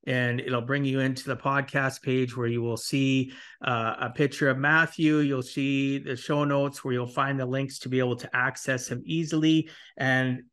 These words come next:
feel free to reach out to me, uh, again, if you want a connection and you feel more comfortable that way, because we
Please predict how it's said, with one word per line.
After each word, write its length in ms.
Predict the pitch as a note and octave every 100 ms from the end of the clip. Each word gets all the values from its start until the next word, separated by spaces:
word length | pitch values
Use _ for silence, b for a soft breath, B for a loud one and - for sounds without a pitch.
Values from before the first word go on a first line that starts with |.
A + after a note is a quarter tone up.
| _
feel 140 | - C3+
free 200 | C3 C#3
to 80 | C3+
reach 260 | C3 B2+
out 220 | C3 B2+
to 80 | -
me, 320 | B2+ C3+ C3
uh, 80 | A#2 -
again, 280 | B2 A#2+
if 200 | B2 A#2
you 120 | B2+ B2
want 180 | B2
a 60 | B2
connection 800 | A#2+ B2+ B2 B2 - B2+ A#2+ A#2+ B B B
and 320 | - A#2 A2
you 80 | A2
feel 200 | - A#2+
more 180 | A2+ A2
comfortable 500 | - A2+ G#2+ - A2
that 200 | A2 G#2
way, 280 | A2+ A2+ A#2 B B
because 380 | B2+ A#2+ B2 A2+
we 140 | A2